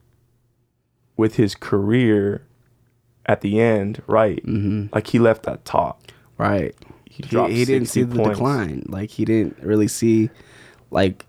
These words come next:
Speaker 2: you, you know, we, we look at, like, um, we, we look at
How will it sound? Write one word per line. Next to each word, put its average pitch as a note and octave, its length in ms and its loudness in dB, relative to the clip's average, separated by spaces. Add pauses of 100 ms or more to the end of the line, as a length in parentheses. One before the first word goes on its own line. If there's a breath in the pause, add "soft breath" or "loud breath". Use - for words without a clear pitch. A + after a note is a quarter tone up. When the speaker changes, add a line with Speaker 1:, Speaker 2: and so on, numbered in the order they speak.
Speaker 2:
you, B2+ 280 2
you A2+ 140 2
know, G2 200 4
we, G#2 200 2
we G2 160 0
look G#2+ 200 2
at, D#2 100 -2
like, F2+ 320 -4 (500 soft breath)
um, F2+ 580 0 (720 soft breath)
we, G#2 120 2
we G#2 260 0
look G#2 200 0
at G2 320 -2